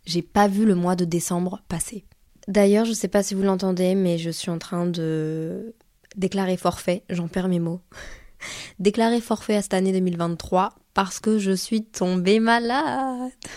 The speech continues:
Heureusement que j'avais enregistré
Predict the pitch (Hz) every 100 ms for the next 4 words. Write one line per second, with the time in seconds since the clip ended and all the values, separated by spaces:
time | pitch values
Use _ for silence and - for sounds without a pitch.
0 | - - - - _ - - - - -
1 | - 247 247 254 233 233 233 233 220 208
2 | 190 196 190 185 190 190 185 - 196